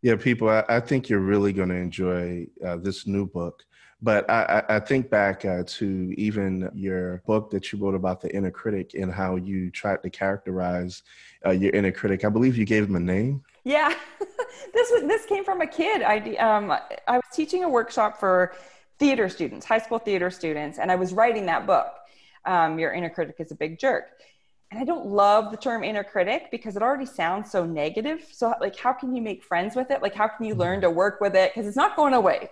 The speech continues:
Speaker 2: So you have to become allies in some <laughs> way. Um,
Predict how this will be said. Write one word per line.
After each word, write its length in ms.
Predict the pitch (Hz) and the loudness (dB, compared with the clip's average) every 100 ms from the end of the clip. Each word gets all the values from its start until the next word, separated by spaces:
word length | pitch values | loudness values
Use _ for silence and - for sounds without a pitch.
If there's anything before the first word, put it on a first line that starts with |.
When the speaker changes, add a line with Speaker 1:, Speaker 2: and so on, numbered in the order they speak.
| - | -8
Speaker 2:
So 160 | - | -2
you 140 | 226 254 | 2 4
have 240 | 302 339 | 4 2
to 80 | 285 | -2
become 260 | 311 262 | -2 0
allies 560 | - 208 196 165 143 - | 0 4 6 6 4 -2
in 180 | - 202 | -10 -12
some 360 | - 214 208 | -6 -4 -2
<laughs> 60 | 196 | -2
way. 440 | 180 - 247 - - _ _ _ - | -2 0 -2 -4 -20 _ _ _ 0
Um, 480 | 240 240 226 220 | 4 6 4 0